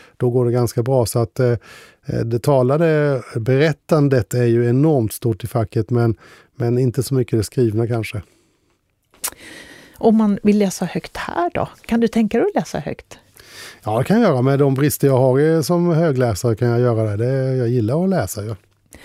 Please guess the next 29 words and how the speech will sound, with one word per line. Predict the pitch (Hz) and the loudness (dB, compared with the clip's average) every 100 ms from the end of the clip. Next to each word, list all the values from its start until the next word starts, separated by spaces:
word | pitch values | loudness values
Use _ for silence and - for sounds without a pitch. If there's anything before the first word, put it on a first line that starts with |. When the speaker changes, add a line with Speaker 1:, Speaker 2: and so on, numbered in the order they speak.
| - - | -14 0
Speaker 2:
Jag | 190 | 2
brukar | 214 233 | 4 2
be, | 202 226 262 240 _ _ - | 2 2 0 -2 _ _ 0
eh, | 196 180 170 170 - - | 2 2 0 -2 -4 -6
att | 170 | -4
man | 196 190 | 0 2
läser | 262 - 196 | 2 0 -2
ett | 175 - | -2 -6
stycke. | - 185 - - - - - _ - - - | -6 -6 -6 -6 -6 -6 -12 _ -14 -10 -6
Och | 165 196 | -4 0
jag, | 180 170 160 - 165 160 - - | 2 2 -2 -2 -4 -4 -12 -8
eh, | 175 160 165 160 | -4 -2 -4 -4
har | 180 | -2
valt | 170 170 _ - - | 0 -2 _ -12 -6
Astrid | 170 - 175 165 | -6 -2 -2 2
Lindgrens | 240 226 185 165 165 160 - | 4 4 2 -2 -2 -6 -6
Ett | - - | -6 -6
stycke | - 190 - | -4 -4 0
ur | 170 165 | -2 0
En | 175 190 185 180 | -2 0 2 0
lever | 165 160 - | 0 -2 -2
Emil | 170 165 160 | 0 0 0
i | 170 | 0
Lönneberga. | 208 226 202 202 226 240 196 160 | 2 2 2 2 0 0 0 -2
För | 185 | -2
att | 196 208 | 0 0
Astrid | 214 - 220 | -2 0 2
Lindgren | 240 233 226 220 | 4 4 2 0
utmanar | - 240 214 208 - 254 294 262 185 147 156 | 2 0 0 -2 -2 0 2 2 2 0 -2